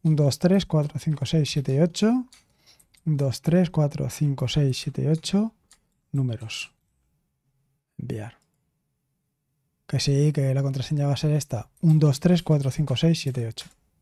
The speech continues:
Vale, con esto ya lo tendríamos, ya tenemos esto creado.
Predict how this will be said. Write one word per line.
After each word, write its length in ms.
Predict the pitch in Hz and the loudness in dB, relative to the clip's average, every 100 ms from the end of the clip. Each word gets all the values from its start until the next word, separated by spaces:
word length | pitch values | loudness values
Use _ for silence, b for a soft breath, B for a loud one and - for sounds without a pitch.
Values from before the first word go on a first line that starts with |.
| _ _ _ _ _ _ _ _ - | _ _ _ _ _ _ _ _ 2
Vale, 320 | 165 180 240 | 4 6 6
con 160 | 180 | 6
esto 180 | 180 170 | 4 6
ya 100 | 233 | 6
lo 100 | 190 | 6
tendríamos, 480 | 175 151 156 185 202 | 4 4 6 6 6
ya 100 | 180 | 6
tenemos 540 | 190 214 226 214 - - | 6 6 6 4 0 0
esto 280 | 170 - 202 | 0 2 2
creado. 480 | 170 156 139 117 | 4 4 2 -4